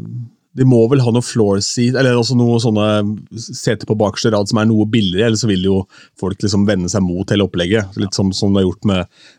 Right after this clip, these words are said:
Bruce Springsteen og Elton John og alle som, som det er for dyrt, og så, eh, det er det det koster, men de billettene går nok fort,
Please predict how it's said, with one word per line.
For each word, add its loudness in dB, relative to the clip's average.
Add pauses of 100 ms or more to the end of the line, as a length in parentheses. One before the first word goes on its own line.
Bruce 2
Springsteen 0
og 0
Elton -2
John 2
og 2
alle -2
som, 0
som 0
det 0
er -2
for -2
dyrt, 0
og -6
så, 0 (960)
eh, -4 (100)
det 0
er 2
det -4
det -10
koster, 0
men 2 (1200)
de 0
billettene 0
går 2
nok -6
fort, -6